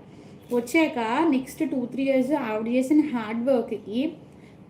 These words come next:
పూణేలో ఆవిడకి as of now త్రీ బ్రాంచెస్ ఉన్నాయి. ప్లే గ్రూప్, ప్లే స్కూల్, అందులో ప్లే గ్రూప్, నర్సరీ, ఎల్కేజీ, యూకేజీ.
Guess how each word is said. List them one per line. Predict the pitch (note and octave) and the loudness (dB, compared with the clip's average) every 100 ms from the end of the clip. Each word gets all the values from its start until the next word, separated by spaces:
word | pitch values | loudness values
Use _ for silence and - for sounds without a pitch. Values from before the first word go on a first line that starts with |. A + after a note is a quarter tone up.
| C4 | 0
పూణేలో | C4+ D4+ D4 B3+ D4+ D#4+ | 4 4 4 4 2 0
ఆవిడకి | A#3+ B3 C4 | 0 0 0
as | A#3+ G#3 A3+ | -2 -2 -2
of | C4+ C4+ | -2 -2
now | C#4 D4 | -2 -2
త్రీ | C4+ C4+ | -2 -2
బ్రాంచెస్ | B3+ A3+ A#3 C4+ | -2 -2 0 0
ఉన్నాయి. | B3+ G3 F#3+ - - - - - - - B3 | 0 -6 -10 -14 -20 -20 -20 -20 -20 -12 -2
ప్లే | A#3 G#3+ | 0 0
గ్రూప్, | A3 - - - - - - - - - - - - | -4 -6 -16 -20 -20 -20 -20 -20 -20 -20 -20 -20 -4
ప్లే | B3+ | -2
స్కూల్, | B3+ - A#3 G3 - - - - - - - - - - - - | -2 0 0 0 -4 -18 -20 -20 -20 -20 -20 -20 -20 -20 -20 -6
అందులో | A3+ C4 | 0 2
ప్లే | D4 C4 A#3 | 2 2 0
గ్రూప్, | A#3 C4+ C4+ F#4+ - - - | 0 0 0 -2 -4 -18 -8
నర్సరీ, | A#3 G#3+ - C4+ F#4+ - - - | -6 -4 -2 0 0 -4 -16 -4
ఎల్కేజీ, | A3+ A3+ B3+ B3+ D4 | -2 -2 0 0 2
యూకేజీ. | E4 C4+ C4 A3 G3 | 2 0 -2 -4 -4